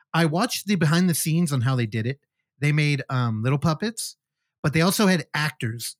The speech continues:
So they made full, um, like, still masks that they would wear, six different ones for six different actors. And I think they shot them doing stuff green screened,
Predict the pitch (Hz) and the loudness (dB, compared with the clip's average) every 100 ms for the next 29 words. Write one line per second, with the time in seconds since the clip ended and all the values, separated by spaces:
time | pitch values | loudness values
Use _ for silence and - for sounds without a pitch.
0 | _ - 165 156 165 156 - - 185 214 | _ -2 0 2 0 -2 -6 -6 -4 -2
1 | 220 208 - _ - 151 135 120 113 113 | -4 -8 -12 _ -6 -2 0 -2 -6 -10
2 | - _ - - 143 127 - - _ - | -16 _ -20 -8 -4 -4 -6 -16 _ -8
3 | - - 175 156 131 147 165 - - 165 | -4 0 2 2 2 0 -2 -4 -4 -2
4 | 165 180 180 170 196 220 - _ _ - | 0 2 2 0 -2 -2 -8 _ _ -8
5 | - 233 - 240 262 226 202 208 214 - | -4 -4 -4 -4 -2 -2 0 0 0 -2
6 | 147 190 160 - 180 202 180 147 - 160 | -2 -2 -4 -2 -2 0 0 0 -2 -4
7 | 160 - - - - _ 175 160 156 214 | -4 -10 -20 -20 -20 _ 0 2 0 -2
8 | 220 180 - - 180 226 170 170 156 180 | -2 -2 0 2 0 0 2 2 4 4
9 | 196 - 190 156 156 175 202 - 240 254 | 2 2 0 0 0 0 0 -2 -4 -4